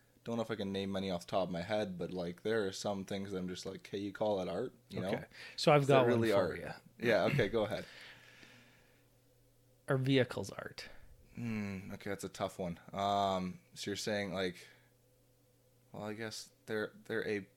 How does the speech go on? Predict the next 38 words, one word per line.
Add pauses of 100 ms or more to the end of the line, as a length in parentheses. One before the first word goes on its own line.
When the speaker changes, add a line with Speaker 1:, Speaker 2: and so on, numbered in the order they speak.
Speaker 1:
piece
of, (1400)
I
mean,
you
can
call
pretty
much
anything
art,
man. (760)
You
can. (220)
Speaker 2:
Yeah,
but
it
sounded
like
you're
gatekeeping
there
a
bit. (200)
Speaker 1:
I
am,
I
am
a
little
bit,
but,
uh, (320)
okay. (1500)
So
I
wouldn't
necess-,